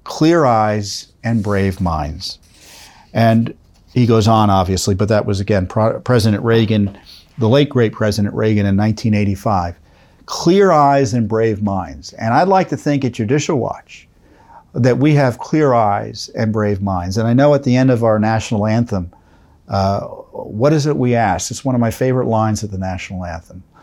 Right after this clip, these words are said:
Oh, say, does that star-spangled banner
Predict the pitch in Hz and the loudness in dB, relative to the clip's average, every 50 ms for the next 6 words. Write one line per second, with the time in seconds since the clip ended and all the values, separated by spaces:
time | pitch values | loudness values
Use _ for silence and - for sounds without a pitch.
0 | _ - - _ - - 120 120 - - - 147 156 170 180 180 170 156 151 - | _ -20 -20 _ -4 -2 -2 -2 -2 -2 0 0 0 2 0 0 -2 -4 -8 -14
1 | _ _ _ _ _ _ _ _ _ _ - 123 123 123 117 - 135 127 123 123 | _ _ _ _ _ _ _ _ _ _ -4 -2 0 0 0 0 0 0 0 -2
2 | - - - 131 120 123 117 - - 131 120 117 113 117 101 98 107 107 101 98 | -4 -4 -2 0 0 0 -2 -2 -2 -2 0 0 0 -2 -2 -2 -2 -2 0 0
3 | 95 90 98 98 - | -2 -4 -6 -8 -10